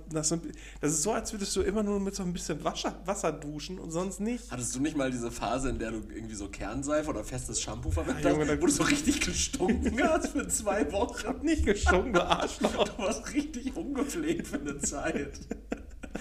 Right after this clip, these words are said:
Speaker 2: Leute in deinem Umfeld haben dich gemieden. Das war damals, als wir diesen Staffelbreak <laughs> gemacht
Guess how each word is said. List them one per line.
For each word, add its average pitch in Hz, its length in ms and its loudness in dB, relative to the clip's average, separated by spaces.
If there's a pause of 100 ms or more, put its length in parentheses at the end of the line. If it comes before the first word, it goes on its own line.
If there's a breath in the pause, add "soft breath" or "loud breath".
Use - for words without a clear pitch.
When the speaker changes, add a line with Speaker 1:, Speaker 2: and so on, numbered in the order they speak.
(300 loud breath)
Speaker 2:
Leute 143 260 2
in 165 60 -2
deinem 151 160 0
Umfeld 156 260 -4
haben 151 140 -4
dich 147 120 -4
gemieden. 147 400 -4 (220 loud breath)
Das 135 140 -6
war 156 80 0
damals, 196 320 2
als 165 200 -4
wir 156 80 -6
diesen 143 200 -6
Staffelbreak 180 840 2
<laughs> - 20 -6
gemacht - 280 0